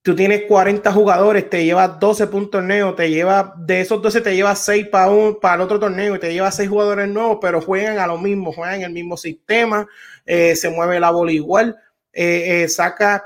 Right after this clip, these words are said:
pieza A y pones en la pieza B y te va a correr el equipo igual. Porque la realidad es que defensivamente el equipo de Puerto Rico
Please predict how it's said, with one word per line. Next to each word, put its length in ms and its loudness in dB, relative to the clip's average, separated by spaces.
pieza 580 2
A 60 4
y 60 2
pones 320 -4
en 100 -2
la 160 2
pieza 420 -2
B 280 0
y 120 -4
te 100 -2
va 120 2
a 80 -6
correr 280 -2
el 100 -2
equipo 340 -10
igual. 460 -4
Porque 420 0
la 140 2
realidad 500 2
es 140 -4
que 120 0
defensivamente 760 -2
el 60 0
equipo 180 -4
de 40 -10
Puerto 240 -2
Rico 540 -4